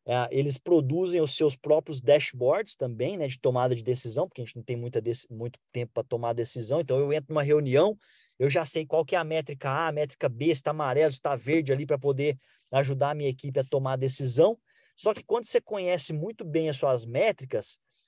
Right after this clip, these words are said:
e os algoritmos são muito comoditizados, né, porque todo mundo sabe apertar botão, todo mundo tem um gestor de tráfego, todo mundo tem uma agência,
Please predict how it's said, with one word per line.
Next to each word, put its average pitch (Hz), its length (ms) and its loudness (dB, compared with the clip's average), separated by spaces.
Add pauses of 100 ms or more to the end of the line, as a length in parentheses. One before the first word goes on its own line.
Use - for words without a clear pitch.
(140)
e 147 120 4
os 160 180 4
algoritmos 156 720 4
são 143 120 2
muito 180 300 -4
comoditizados, 143 1120 0
né, 156 120 -2
porque 151 480 4 (360)
todo 240 180 6
mundo 240 140 0
sabe 214 240 2
apertar 196 320 2
botão, 180 360 -2
todo 202 220 -2
mundo 202 160 -4
tem 180 100 0
um 160 80 0
gestor 139 300 -2
de 110 100 -6
tráfego, 156 440 -2
todo 180 220 -2
mundo 170 180 -6
tem 160 100 -2
uma 147 160 -2
agência, 165 600 0